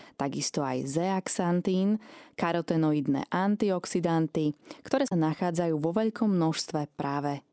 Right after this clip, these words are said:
v tejto zelenine. Množstvo štúdií ukázalo,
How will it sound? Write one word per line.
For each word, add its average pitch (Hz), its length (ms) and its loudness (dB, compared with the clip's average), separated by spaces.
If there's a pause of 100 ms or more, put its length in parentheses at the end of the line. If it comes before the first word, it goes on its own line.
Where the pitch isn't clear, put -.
(120)
v - 80 -18
tejto 143 320 -4
zelenine. 147 640 0 (720)
Množstvo 240 400 0
štúdií 180 480 0
ukázalo, 160 800 -2